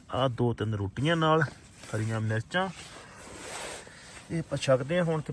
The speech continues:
ਬਾਹਰ ਠੰਡ ਬਹੁਤ ਜ਼ਿਆਦੇ ਆ। ਆਪਣੇ ਇਸ ਬਲੌਗ ਦੀ ਇੱਥੇ ਹੋਣ ਲੱਗੀ ਆ ਸਮਾਪਤੀ ਜੀ। ਟੈਂਟ ਆਪਾਂ ਲਾ ਲਿਆ ਸੀਗਾ ਤੇ ਅੱਜ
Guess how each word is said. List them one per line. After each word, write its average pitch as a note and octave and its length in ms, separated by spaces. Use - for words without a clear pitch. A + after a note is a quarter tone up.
ਬਾਹਰ C#3 220
ਠੰਡ E3 240
ਬਹੁਤ G#2+ 500
ਜ਼ਿਆਦੇ G1+ 320
ਆ। - 40
ਆਪਣੇ C#3+ 540
ਇਸ D3+ 280
ਬਲੌਗ C3 360
ਦੀ B2+ 220
ਇੱਥੇ B2 260
ਹੋਣ C3 200
ਲੱਗੀ A#2 200
ਆ A2 40
ਸਮਾਪਤੀ G2+ 600
ਜੀ। C3 180
ਟੈਂਟ A#2+ 280
ਆਪਾਂ A#2+ 180
ਲਾ A2 160
ਲਿਆ A#2 160
ਸੀਗਾ C3 380
ਤੇ B2 160
ਅੱਜ A2+ 60